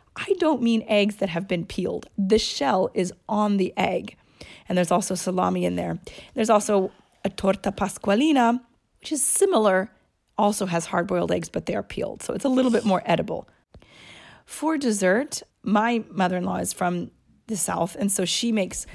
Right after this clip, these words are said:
pastiera. Pastiera is a Neapolitan Easter dessert. It's a sweet pie,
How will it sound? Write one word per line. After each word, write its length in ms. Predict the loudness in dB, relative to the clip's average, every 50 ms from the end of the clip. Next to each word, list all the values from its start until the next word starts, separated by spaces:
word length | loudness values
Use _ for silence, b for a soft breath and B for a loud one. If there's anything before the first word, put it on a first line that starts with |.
| B B B
pastiera. 640 | -10 -8 -8 -8 -8 -8 -8 -8 -8 -8 -10 -16 -16
Pastiera 420 | -14 -16 -14 -10 -4 -2 -2 0 2
is 140 | 2 4 4
a 60 | 4
Neapolitan 1000 | 4 6 6 4 2 0 -2 -4 -4 -2 -2 -2 -4 -6 -6 -6 -6 -4 -6 -8 -10 b b b b b b b b b b b b b b b b b _ _ _ _ _ _ _ -2
Easter 380 | 0 0 0 0 2 2 2
dessert. 440 | 2 2 0 2 4 6 6 6 4
It's 200 | 2 0 0 2 2
a 220 | 2 2 2 0 _ _ _ -8
sweet 460 | -4 -4 -2 0 2 2 2 2 0
pie, 500 | -4 -2 0 2 4 4 4 4 2 0